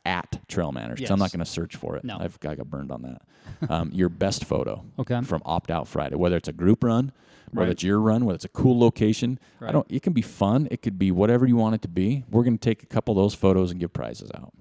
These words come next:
Speaker 2: I like it.
Speaker 1: So you gotta, if you're on Instagram, it's just, you gotta tag us at, at, not the pound sign,
Speaker 2: Right,
Speaker 1: at.
Speaker 2: at.
Speaker 1: That way I know.
Speaker 2: Mm-hmm.
Speaker 1: Um, at Trail Manners, uh, or tag us in the photo. That's another easy way to
Speaker 2: Yeah,
Speaker 1: do
Speaker 2: if
Speaker 1: it.
Speaker 2: you're doing Facebook, tag us in the photo.
Speaker 1: Yeah,
Speaker 2: That,
Speaker 1: on, on
Speaker 2: that's easy.
Speaker 1: Instagram. So that's the way that goes.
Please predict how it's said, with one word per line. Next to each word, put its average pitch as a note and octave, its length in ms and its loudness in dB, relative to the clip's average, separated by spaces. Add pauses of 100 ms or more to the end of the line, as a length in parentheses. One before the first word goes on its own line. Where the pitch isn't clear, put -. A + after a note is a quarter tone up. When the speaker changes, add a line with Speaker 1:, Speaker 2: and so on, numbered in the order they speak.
(240)
Speaker 2:
I - 40 -16
like G#2 220 -10
it. B2+ 180 -16
Speaker 1:
So F2+ 220 4
you F2 120 0
gotta, F#2+ 320 0
if - 160 -8
you're F#2+ 80 2
on G#2+ 100 2
Instagram, A2+ 680 2
it's - 280 -10
just, - 200 -6
you - 60 -16
gotta F2 180 -4
tag G2 260 -2
us E2+ 120 -6
at, - 80 -8 (100)
at, F2+ 380 -8
not F#2+ 180 -4
the - 60 2
pound C3 320 -2
sign, D#2+ 440 -6
Speaker 2:
Right, A2+ 160 -6
Speaker 1:
at. E2+ 260 -10
Speaker 2:
at. A2+ 140 -6
Speaker 1:
That F#2 220 -2
way F2 140 -2
I F2 100 -4
know. F2 440 -2 (140)
Speaker 2:
Mm-hmm. B2+ 240 2
Speaker 1:
Um, E2 180 -4
at F#2+ 180 -8
Trail B2 220 2
Manners, G2 540 2 (340)
uh, F2 220 2
or A2 160 8
tag B2 300 0
us G2+ 120 0
in G#2 80 -2
the F2 60 -6
photo. F2+ 420 -2
That's F#2 200 -8
another F#2 220 0
easy F2 220 -4
way E2+ 140 -6
to A#2 80 -4
Speaker 2:
Yeah, C#3 120 2
Speaker 1:
do E2+ 60 0
Speaker 2:
if E2+ 60 2
Speaker 1:
it. F3 80 0
Speaker 2:
you're D#3+ 100 4
doing C3 100 2
Facebook, C#3+ 440 -4
tag B2+ 220 -8
us A#2+ 120 -8
in B2+ 60 -2
the G#2+ 60 -4
photo. A2 280 -8
Speaker 1:
Yeah, F2 180 -4
Speaker 2:
That, - 120 -6
Speaker 1:
on, F#2+ 140 0
on F#2 100 0
Speaker 2:
that's F#2+ 200 0
easy. F#2+ 100 -4
Speaker 1:
Instagram. E2+ 320 -4
So F2 300 0
that's G2+ 260 -2
the G#2 100 -4
way G2+ 160 2
that F2+ 220 0
goes. E2+ 320 -4